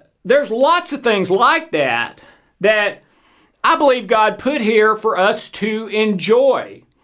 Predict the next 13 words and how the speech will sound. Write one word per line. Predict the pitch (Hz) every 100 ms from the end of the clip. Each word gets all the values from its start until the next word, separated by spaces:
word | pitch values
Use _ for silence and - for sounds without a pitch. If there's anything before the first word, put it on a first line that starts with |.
| _ _ _ _
Sex | - - 277 349 208 - 190
is | 190
for | - 196
us | 240 240
to | -
enjoy, | 269 247 214 285 254 143
but | 147 185
in | 214
a | 190
healthy | 160 254 320 320 196
way, | 175 143 110 95 -
God's | - 247 294 -
way, | 185 160 117 - -